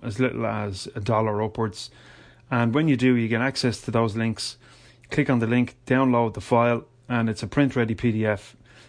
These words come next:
I created them in A four, but they're designed to be A five, so I've made them twice as big as, um, the final product, if you know what I mean. So the print quality will be good.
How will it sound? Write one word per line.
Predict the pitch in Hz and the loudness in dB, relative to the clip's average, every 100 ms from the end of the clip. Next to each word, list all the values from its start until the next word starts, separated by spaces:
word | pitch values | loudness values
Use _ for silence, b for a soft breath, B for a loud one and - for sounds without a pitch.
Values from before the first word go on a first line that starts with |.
| B | B
I | 123 120 110 | -2 0 0
created | - 135 160 160 | 2 2 2 2
them | 139 | 2
in | 127 | 4
A | 120 120 | 2 0
four, | - 117 110 104 b b b _ | 2 2 2 0 b b b _
but | 120 107 - - 143 | 0 0 -4 -18 -4
they're | 117 | -2
designed | 113 110 127 131 123 | 0 2 2 2 0
to | |
be | 117 113 | -2 0
A | 117 | 2
five, | 110 117 107 104 98 - | 0 0 0 0 -6 -12
so | - 120 113 | -2 0 0
I've | 107 113 | -2 -2
made | 123 139 | 0 2
them | 123 110 | 0 -2
twice | - 131 117 | 2 2 0
as | 101 | -4
big | 117 110 95 - | -2 -2 -4 -6
as, | 113 101 - - - - | -4 -4 -8 -20 -20 -12
um, | 117 110 104 - - - | -8 -8 -8 -10 -12 -12
the | - | -10
final | - 120 110 | -2 0 0
product, | 98 120 110 95 107 | -2 0 0 -2 -8
if | |
you | 104 | -6
know | 107 | -4
what | 101 | -4
I | |
mean. | 104 104 98 B B B | -4 -6 -8 B B B
So | - 117 | -2 0
the | 107 | 0
print | - 131 113 | 0 -2 2
quality | 117 101 95 98 92 - | 0 0 -2 -6 -8 -4
will | 113 | -4
be | 101 | -2
good. | 101 139 104 | 2 2 2